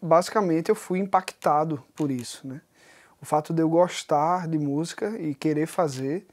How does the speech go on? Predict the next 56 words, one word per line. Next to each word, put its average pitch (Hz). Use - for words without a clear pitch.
tem 151
a -
ver 147
com -
todo 160
o 190
impacto 151
que -
ela 156
me 175
deu. 127
Então, 143
toda 185
vez 170
que -
alguém 156
me 165
diz 156
assim, 151
"Pô, 175
eu 175
achei 170
massa 156
teu 165
som 143
e 135
tal", 135
eu, 147
ah, 143
fico 165
feliz 156
e 135
tal, 151
mexe 139
com 135
o 123
ego, 139
é 131
legal, 135
mas 147
ao 170
mesmo 185
tempo 175
eu 202
entendo 185
muito 170
como 214
um 233
ciclo, 143
assim, 120
de 123
algo 147
que 165
eu 156
recebi 151
muito, 151